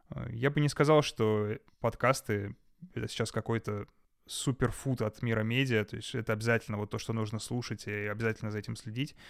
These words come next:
Нет, это просто появился ещё один формат, который, а, изначально очень нишевый, изначально не очень массовый, потому что у него много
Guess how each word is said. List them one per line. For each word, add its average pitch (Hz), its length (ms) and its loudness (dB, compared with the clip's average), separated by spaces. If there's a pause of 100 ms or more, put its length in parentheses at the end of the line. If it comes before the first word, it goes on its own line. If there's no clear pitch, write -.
(260)
Нет, 180 220 2
это 127 160 2
просто - 360 2
появился 117 500 2
ещё 120 180 2
один 120 180 2
формат, 143 400 4
который, 107 500 0 (520)
а, 113 360 0
изначально 143 1040 4 (120)
очень 117 400 2
нишевый, 123 680 0 (480)
изначально 127 560 2
не 107 140 0
очень 110 260 -4
массовый, 113 760 0 (120)
потому 110 280 -4
что - 200 -10
у - 20 -6
него 113 220 -2
много 117 640 0